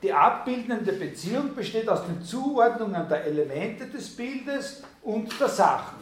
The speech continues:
Die Elemente des Bildes werden den Sachen durch die abbildende Beziehung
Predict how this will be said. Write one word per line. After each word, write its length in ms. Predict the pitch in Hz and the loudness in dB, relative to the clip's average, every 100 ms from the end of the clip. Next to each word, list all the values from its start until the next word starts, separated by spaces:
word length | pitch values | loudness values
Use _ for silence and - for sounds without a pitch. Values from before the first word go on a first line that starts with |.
| - | -6
Die 60 | 135 | -2
Elemente 420 | 151 165 247 - | 0 -2 -6 -8
des 240 | 240 185 | -12 -12
Bildes 400 | 226 226 220 - | -10 -10 -12 -8
werden 360 | 151 185 208 220 | -2 0 0 -4
den 120 | 226 | -4
Sachen 360 | 190 262 240 - - - | 4 4 4 -2 -12 -4
durch 200 | 202 180 | -2 0
die 80 | 165 | 0
abbildende 640 | 147 196 - 220 214 208 | 2 2 0 -6 -6 -6
Beziehung 500 | - 208 - 226 226 | -6 -6 -2 4 4